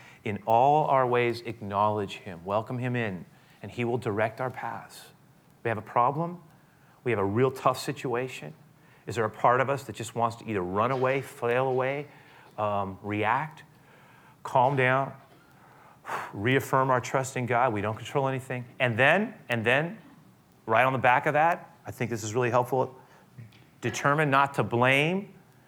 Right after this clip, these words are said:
focus instead on solutions. I don't see Mary and Joseph going at each other. We had fun with that.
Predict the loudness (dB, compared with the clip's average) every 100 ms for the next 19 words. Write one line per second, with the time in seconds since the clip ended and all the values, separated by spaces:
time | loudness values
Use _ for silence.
0 | _ -20 -20 -20 2 4 4 2 0 -4
1 | 2 2 4 0 -8 -20 _ _ -20 -2
2 | 0 0 0 2 2 0 -8 0 2 2
3 | 2 2 4 4 4 4 2 2 0 2
4 | 4 4 4 4 2 0 0 -2 -4 -4
5 | -4 -2 -2 -2 -2